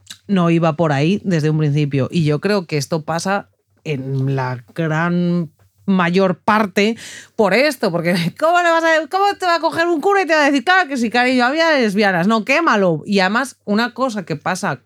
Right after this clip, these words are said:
creo, con el arte, y ha pasado con la literatura, perdona, también durante mucho tiempo, es que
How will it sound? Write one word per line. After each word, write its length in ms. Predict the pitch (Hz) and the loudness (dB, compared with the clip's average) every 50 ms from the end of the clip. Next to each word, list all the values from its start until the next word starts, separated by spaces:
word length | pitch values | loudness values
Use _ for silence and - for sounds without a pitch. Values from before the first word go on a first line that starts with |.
| _ | _
creo, 380 | - - 156 180 190 196 185 185 | -10 -6 -4 -2 -2 -2 -4 -4
con 240 | - 165 151 143 139 | -4 -4 -2 -2 0
el 100 | 135 147 | 0 0
arte, 460 | 165 190 202 196 - - 143 123 - - - - - - - - - | 0 -2 -4 -6 -6 -8 -8 -8 -10 -12 -18 -18 -18 -18 -18 -10 -4
y 120 | - 202 190 | -2 0 0
ha 80 | 175 | 0
pasado 200 | - 170 196 214 | 0 -2 -2 0
con 80 | 208 208 | 0 0
la 100 | 196 190 | 0 0
literatura, 600 | 185 185 156 170 170 165 156 196 196 180 165 143 | 0 0 0 2 2 0 0 0 0 0 0 0
perdona, 400 | 151 151 160 165 143 143 131 - | -2 -2 -2 -2 -2 -2 -4 -2
también 480 | - 170 175 196 208 208 202 185 180 - | -2 0 2 2 2 2 0 0 -2 -2
durante 360 | 185 175 165 151 151 151 147 | 0 0 0 0 0 0 0
mucho 340 | 160 180 202 208 233 226 208 | 0 2 0 0 0 0 0
tiempo, 240 | 220 220 220 226 240 | 0 0 0 0 0
es 100 | 214 - | -2 -4
que 320 | - 196 180 143 - _ | -4 -2 -2 -4 -6 _